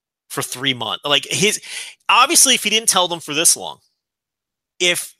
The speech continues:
the alleged victim hadn't tweeted about it, he still wouldn't have told his employer. He thought that he could just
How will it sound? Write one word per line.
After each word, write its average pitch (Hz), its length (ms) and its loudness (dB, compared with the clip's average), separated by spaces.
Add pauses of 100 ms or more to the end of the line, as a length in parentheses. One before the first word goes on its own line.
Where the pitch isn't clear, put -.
the 175 140 0
alleged 175 320 2
victim 160 420 0
hadn't 147 380 -2
tweeted 196 400 -2
about 110 280 -2
it, 117 60 -10
he 190 120 -6
still 269 460 4
wouldn't 143 220 -2
have 120 120 -12
told 113 260 -10
his 104 120 -14
employer. 101 360 -12
He 202 160 -4
thought 226 360 0
that 190 120 0
he 190 100 -8
could 160 160 -8
just 151 320 2